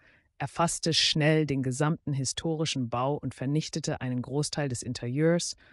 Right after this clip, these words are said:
und viele wertvolle Kunstgegenstände.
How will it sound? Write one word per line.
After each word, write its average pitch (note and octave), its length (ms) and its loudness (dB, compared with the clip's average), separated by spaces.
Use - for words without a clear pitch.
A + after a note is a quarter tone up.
und A#2+ 160 -6
viele F3 440 0
wertvolle B2+ 480 -2
Kunstgegenstände. F2+ 1040 -6